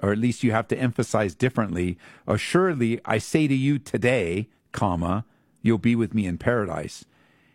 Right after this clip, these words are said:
And, and we, so let's just say that, that, let's just say they mis-, mishandled it and put the comma there. Um, he, the reality is, is, is Jesus has just been beaten, uh, almost close to death. He's had a crown of thorns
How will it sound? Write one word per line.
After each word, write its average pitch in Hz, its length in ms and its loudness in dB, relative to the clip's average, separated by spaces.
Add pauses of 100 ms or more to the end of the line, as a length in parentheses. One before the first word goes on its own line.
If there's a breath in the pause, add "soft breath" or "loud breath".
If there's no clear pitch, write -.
(120 soft breath)
And, 110 300 0
and 131 220 0
we, 165 340 -2
so - 160 0
let's 180 180 0
just - 160 0
say 196 160 0
that, 139 280 0 (200)
that, 123 240 0
let's 208 160 2
just 233 160 0
say 208 140 4
they 175 100 0
mis-, 156 400 -2
mishandled 139 800 0
it 113 40 0
and 101 120 -2
put - 140 -8
the 147 100 -2
comma 90 340 -4
there. 82 280 -4 (420 loud breath)
Um, 87 420 -2 (380)
he, - 320 -2
the 127 180 2
reality 139 600 0
is, 107 180 -2
is, 110 220 -4 (320 loud breath)
is 110 200 0
Jesus 190 600 0
has 104 240 0
just - 320 -2
been 123 280 2 (460 soft breath)
beaten, 160 560 0 (320)
uh, 101 140 0
almost 135 480 0
close 120 300 0
to - 100 -4
death. 82 340 -2
He's 110 200 -2
had 127 280 0
a 117 200 0
crown 139 360 0
of 151 120 -4
thorns 95 580 -2